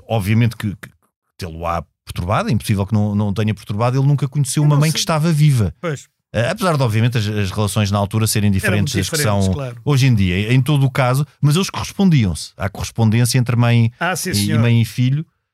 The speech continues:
Speaker 1: eh,
Speaker 2: E,
Speaker 1: apesar
Speaker 2: e,
Speaker 1: de, obviamente, ela
Speaker 2: conhece, conhece essa correspondência.
Speaker 1: apesar dela ter morrido bastantes anos antes de, de, de Alcácer Quibir. Ela morre em setenta e três e Alcácer Quibir em, em,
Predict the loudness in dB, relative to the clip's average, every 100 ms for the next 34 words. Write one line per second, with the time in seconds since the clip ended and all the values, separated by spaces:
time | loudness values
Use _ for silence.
0 | _ -4 0 0 0 -2 0 0 2 0
1 | 2 2 2 0 0 -2 -6 -10 -4 -2
2 | -2 -4 -8 -10 -14 -10 -8 -6 -8 -8
3 | -4 -4 0 -2 0 0 2 2 2 2
4 | 2 2 4 4 2 0 0 0 2 0
5 | 2 2 0 0 -2 0 0 0 0 0
6 | 0 -2 -2 0 0 0 -2 -6 -8 -8
7 | -8 -6 -4 -2 0 0 0 -2 -4 -6
8 | -8 -8 -8 -6 -4 -4 -4 -4 -2